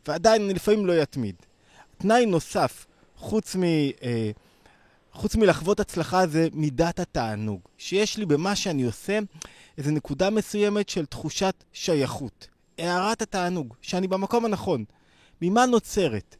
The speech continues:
הארת התענוג? מה, מה המקור שלה? אז יש איזה מקור מסוים שאני רוצה לדבר עליו, והוא המיוחד בסרטון הזה, וזה נקרא לחפש את נקודת האמת במה שאני עושה.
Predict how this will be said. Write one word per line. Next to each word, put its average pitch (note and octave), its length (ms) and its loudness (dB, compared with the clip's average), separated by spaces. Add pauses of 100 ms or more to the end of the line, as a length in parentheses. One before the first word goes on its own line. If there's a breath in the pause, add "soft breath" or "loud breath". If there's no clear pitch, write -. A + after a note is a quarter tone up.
הארת B2 320 0
התענוג? G2+ 600 -4
מה, E3 180 -6
מה G#3 160 0
המקור G3 440 0
שלה? G2 280 -8 (580 soft breath)
אז - 60 -4
יש A#3+ 420 4
איזה D#3+ 180 0
מקור A3 320 4
מסוים D#3 380 0
שאני D3 180 -2
רוצה C#3+ 180 -2
לדבר C#3+ 340 2
עליו, A2+ 200 0
והוא F#3+ 160 2
המיוחד E3 600 2
בסרטון C3+ 460 -4
הזה, A2+ 260 -4 (420 soft breath)
וזה B2 220 0
נקרא E3+ 400 0
לחפש E3+ 720 -2 (100)
את D3 120 -10
נקודת C3 600 -2 (120)
האמת A#2 640 -2
במה A2 380 -4
שאני G#2 320 -6
עושה. F#2+ 280 -12